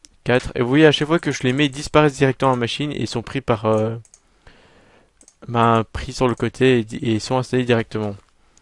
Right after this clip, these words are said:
Donc là, vous voyez, c'est posé exactement de la même manière et de la même façon, assez rapidement. Donc ça peut être pratique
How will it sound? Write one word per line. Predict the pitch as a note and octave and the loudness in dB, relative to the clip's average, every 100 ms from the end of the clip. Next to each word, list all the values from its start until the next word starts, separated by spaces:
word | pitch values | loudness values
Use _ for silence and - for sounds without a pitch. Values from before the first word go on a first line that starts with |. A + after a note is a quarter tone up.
| _ - | _ -2
Donc | C#3+ C#3 | 0 2
là, | D#3+ E3+ | 6 6
vous | C#3 | 6
voyez, | D3+ D#3+ | 4 4
c'est | - A#2+ | 2 0
posé | B2 B2 - - | 0 0 0 0
exactement | D3+ D#3+ C#3+ D3 | 2 2 4 2
de | C#3 | 2
la | C3 | 2
même | B2+ | 0
manière | - B2 B2+ B2+ A2+ | 0 2 2 2 2
et | A2 | -2
de | A2 | -2
la | A#2 | -4
même | A#2 | -4
façon, | - G#2+ - C3+ | -6 -8 -4 -4
assez | A#2 - | -4 -4
rapidement. | A2 A2+ B2+ C#3+ | -6 -6 -4 -4
Donc | B2 - | -4 -6
ça | B2 | -6
peut | C#3 | -2
être | D3 | -2
pratique | - - D#3 | -2 -4 -4